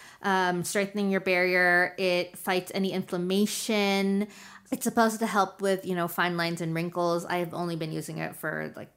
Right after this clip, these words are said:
last month, so I haven't really seen, like, too much of that, but I'm sure if I continue to use it, I probably will, because I do really feel like I've seen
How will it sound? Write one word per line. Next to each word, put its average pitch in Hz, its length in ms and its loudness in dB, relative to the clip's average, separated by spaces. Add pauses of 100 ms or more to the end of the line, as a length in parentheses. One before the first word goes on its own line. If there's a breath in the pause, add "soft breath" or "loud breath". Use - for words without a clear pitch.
(140)
last 160 360 -2
month, 160 280 -8
so 170 100 -8
I 139 40 -8
haven't 165 220 -8
really 165 200 -6
seen, 165 300 -8
like, 180 180 -8 (240)
too 220 180 -4
much 190 240 -2
of 165 140 -8
that, 151 260 2
but 165 120 -2
I'm 156 220 -4
sure 160 220 -6
if 156 120 -8
I 160 60 -4
continue 160 420 -8
to 151 80 -12
use 151 200 -10
it, 170 160 -8
I 139 60 -12
probably 147 420 -12
will, 151 160 -6
because 170 300 -8
I 175 140 -4
do 175 300 0
really 175 200 -2
feel 165 180 -6
like 160 180 -2
I've 151 140 -2
seen 160 320 -6